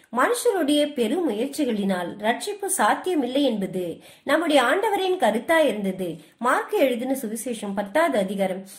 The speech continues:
இருபத்தி ஏழாம் வசனத்தில் வாசிக்கிறபடி, இக்காரியத்தை குறித்து இயேசு தம்முடைய சொந்த தீர்மானத்தை ஸ்தாபித்துள்ளார். மனுஷரால் இது கூடாததுதான், தேவனால் இது கூடாததல்ல,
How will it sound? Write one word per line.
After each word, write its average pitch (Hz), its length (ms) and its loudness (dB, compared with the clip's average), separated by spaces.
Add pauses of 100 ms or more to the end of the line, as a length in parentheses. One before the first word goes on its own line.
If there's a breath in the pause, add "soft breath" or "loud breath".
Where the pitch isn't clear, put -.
(100)
இருபத்தி 262 440 -2
ஏழாம் 330 400 2
வசனத்தில் 196 580 0
வாசிக்கிறபடி, 220 960 0 (240 loud breath)
இக்காரியத்தை 370 800 2
குறித்து 226 460 -2
இயேசு 202 680 0 (260 soft breath)
தம்முடைய 320 380 2
சொந்த 370 400 0
தீர்மானத்தை 311 760 0 (100)
ஸ்தாபித்துள்ளார். 214 840 2 (340 loud breath)
மனுஷரால் 392 640 4
இது 196 320 0
கூடாததுதான், 226 880 2 (480 soft breath)
தேவனால் 392 540 4
இது 226 360 0
கூடாததல்ல, 240 840 2